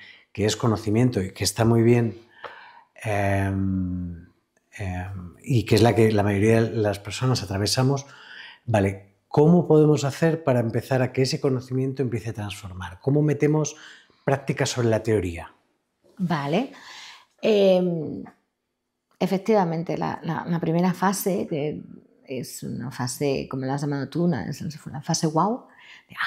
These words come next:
Speaker 2: "Ah, vale, ahora esto, y esto es lo que me pasa", y de repente empiezas a entender un montón de cosas.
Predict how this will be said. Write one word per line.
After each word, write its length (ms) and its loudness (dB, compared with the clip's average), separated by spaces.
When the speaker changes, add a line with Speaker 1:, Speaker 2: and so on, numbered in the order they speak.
Speaker 2:
"Ah, 520 -8
vale, 400 -10
ahora 280 -6
esto, 280 0
y 120 6
esto 180 0
es 100 -2
lo 60 -2
que 80 -2
me 100 2
pasa", 400 -2
y 60 0
de 80 2
repente 300 2
empiezas 260 0
a 40 4
entender 300 0
un 80 -2
montón 260 -4
de 80 -4
cosas. 420 -14